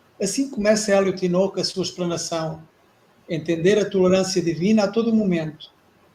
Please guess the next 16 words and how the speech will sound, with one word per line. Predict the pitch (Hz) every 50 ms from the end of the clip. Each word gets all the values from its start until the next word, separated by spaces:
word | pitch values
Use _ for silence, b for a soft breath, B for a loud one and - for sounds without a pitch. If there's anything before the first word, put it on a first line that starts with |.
| _ _ -
Os | 202 214 208 208
praticarmos | - - 190 185 185 - - - 185 180 180 180 - 170
o | 170
bem | 165 165 156 147 147 147 - _ _ _ _ _ -
para | 160 156
a | 151
nossa | 156 156 151 156 - 165
evolução. | 151 151 151 151 - - 139 139 135 143 - _ _ _ _ _ _ _ _ _ _ _ _ _ _ _
E | 311
é | 302 277
mesmo | 220 202 185 - 160 170 156 147
isso. | 143 - - - - - _ _ _ _ _ _ _ _ _
É | - 165 160 151 147 - - _ _ _ _ _ _
praticarmos | 165 160 156 - 170 - - 165 160 151 156 151 143 151
o | 143
bem | 139 151 156 165 170 180 185 -